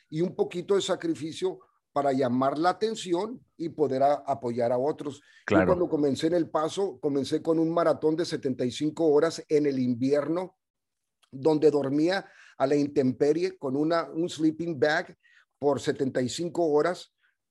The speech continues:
Speaker 1: para aceptar donativos para los niños humildes, eh, de, de la
Speaker 2: Ok.
Speaker 1: ciudad. Y, y me fue muy bien porque el primer día que comencé mi primer maratón,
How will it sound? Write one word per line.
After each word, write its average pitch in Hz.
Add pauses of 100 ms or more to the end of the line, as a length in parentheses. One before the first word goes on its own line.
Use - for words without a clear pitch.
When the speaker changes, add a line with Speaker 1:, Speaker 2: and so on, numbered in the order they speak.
Speaker 1:
para 117
aceptar 143
donativos 156
para 127
los 120
niños 127
humildes, 160
eh, 123
de, 120
de 104
la 98
Speaker 2:
Ok. -
Speaker 1:
ciudad. - (480)
Y, 170
y 175
me 170
fue 214
muy 233
bien 240
porque 196
el 160
primer 208
día 240
que 175
comencé 156
mi 226
primer 185
maratón, 220